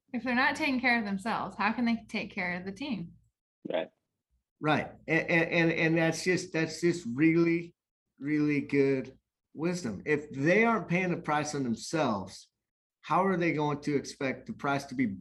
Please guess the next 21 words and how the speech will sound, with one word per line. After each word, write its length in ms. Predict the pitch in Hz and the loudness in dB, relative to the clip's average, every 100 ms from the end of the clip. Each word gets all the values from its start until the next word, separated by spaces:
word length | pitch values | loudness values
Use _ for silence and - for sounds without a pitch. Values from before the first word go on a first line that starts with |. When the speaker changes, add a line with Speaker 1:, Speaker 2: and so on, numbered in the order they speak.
| - | -8
Speaker 3:
paid? 360 | 131 123 123 120 | -4 -2 -2 -4
And 120 | 135 | -4
you 160 | 143 151 | -2 0
talked 260 | 151 143 | -2 -2
about 200 | 135 135 139 | -2 0 2
Eli 260 | 135 135 | 2 0
Manning, 380 | 139 156 127 - _ - - - | 0 -4 -6 -10 _ -20 -16 -6
right? 220 | 131 127 | -6 -4
How 180 | 135 180 | -2 0
are 40 | |
they 120 | 180 | 0
gonna 140 | 170 160 | 0 0
expect 340 | 160 165 160 | -2 -6 -6
the 60 | 120 | -6
price 300 | 151 147 143 | -2 -2 -2
to 80 | |
be 120 | 135 123 | -4 -4
paid 360 | 131 135 127 | -2 -2 -2
by 220 | 113 113 | -2 -2
everybody 560 | 123 135 139 139 139 123 | -2 -2 -2 0 0 0
else 360 | 117 117 - | -2 -4 -8